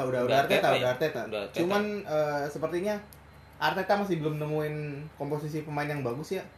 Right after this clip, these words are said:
Speaker 1: Soalnya waktu itu, eh, sebelum Christmas itu awal-awal dia udah, apa, dia jarang make itu, si, eh, E S R, E S R, si
Speaker 2: Oh.
Speaker 1: Emil Smith Rowe.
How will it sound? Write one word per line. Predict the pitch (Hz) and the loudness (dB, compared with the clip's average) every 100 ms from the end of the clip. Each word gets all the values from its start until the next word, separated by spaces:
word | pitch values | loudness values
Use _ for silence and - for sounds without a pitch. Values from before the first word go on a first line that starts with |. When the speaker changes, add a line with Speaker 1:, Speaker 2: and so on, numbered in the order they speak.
| - - | -20 -20
Speaker 1:
Soalnya | - 170 185 247 254 | 4 8 8 6 4
waktu | 226 226 214 | 2 2 -2
itu, | - 254 233 | 0 0 0
eh, | - 165 165 | 2 4 4
sebelum | 165 165 160 | 2 0 2
Christmas | 170 180 175 | 0 -2 -2
itu | 185 | 0
awal-awal | 220 180 170 214 | 2 4 4 4
dia | 220 | 6
udah, | 208 156 147 | 6 6 2
apa, | 156 208 | 0 2
dia | 190 175 | 4 4
jarang | 160 156 | 4 4
make | 151 151 151 151 | -2 0 2 2
itu, | 180 - 135 135 - - - | 0 -2 -8 -8 -16 -20 -12
si, | - 147 143 143 139 135 - - - - - | -4 -2 0 -2 -4 -8 -14 -20 -20 -20 -14
eh, | - 139 135 | -4 -2 2
E | 156 | 0
S | 165 | 2
R, | 175 135 117 | 2 2 0
E | |
S | 135 - | -4 -2
R, | 120 110 - | -4 -8 -16
si | - 113 | -10 0
Speaker 2:
Oh. | 113 120 | 4 6
Speaker 1:
Emil | 123 156 | 6 4
Smith | 160 175 | 2 2
Rowe. | 165 | 4